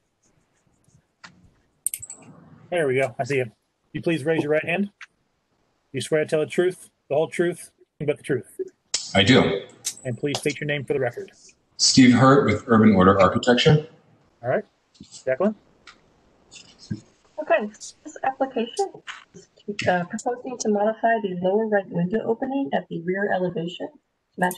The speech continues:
Speaker 3: the existing upper left window opening. Uh, the vinyl window would be replaced with a Marvin aluminum clapboard window. Um, the applicant would also like to replace the existing rear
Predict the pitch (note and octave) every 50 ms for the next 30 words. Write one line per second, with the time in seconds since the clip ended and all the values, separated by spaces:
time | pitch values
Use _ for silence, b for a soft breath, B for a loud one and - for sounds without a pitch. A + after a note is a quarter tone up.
0 | - G#3+ F#3 F3+ - E3+ E3+ - G#3+ G#3 _ - B3 - - - G#3 G#3 - G#3+
1 | G#3 G3 F#3+ F#3+ G3+ - _ - F3 E3+ E3+ D#3 - E3 E3+ - E3+ - - G#3+
2 | G#3 - _ _ _ _ _ _ _ _ _ - - F3+ F3 F#3 F3+ F#3+ F#3+ G3
3 | G3+ G#3 G3 G3 F#3+ G3 G3+ G#3 G#3+ G#3+ G#3+ G#3 G3 F#3 - G3+ G3 F#3 F3+ F3+
4 | F3+ - - G3 A#3 C#4 C4+ - _ _ G3 F#3 F3 F3 _ - F3+ F3+ F3 F3
5 | F3+ F#3+ G#3+ A3+ G#3 G3+ F#3+ F3+ F#3 F#3+ G#3 G#3+ A3 G#3+ G#3+ - - F#3 F3+ F3
6 | - G3 F3+ F3+ - F3 F3 F3 F3+ A3+ - D4+ D#4+ _ _ _ _ _ _ _
7 | _ _ _ _ - F3 E3+ E3+ E3 - F#3+ F#3 - - A3 G3+ G3 - - A3+
8 | - _ - B3+ A#3 A3+ A#3 G3 - A3+ A3 G#3+ - A3+ A3+ C#4 C4+ _ - A3
9 | G3+ G#3 F#3+ E3+ - - G#3+ - - - A3 G#3 - F#3+ F#3+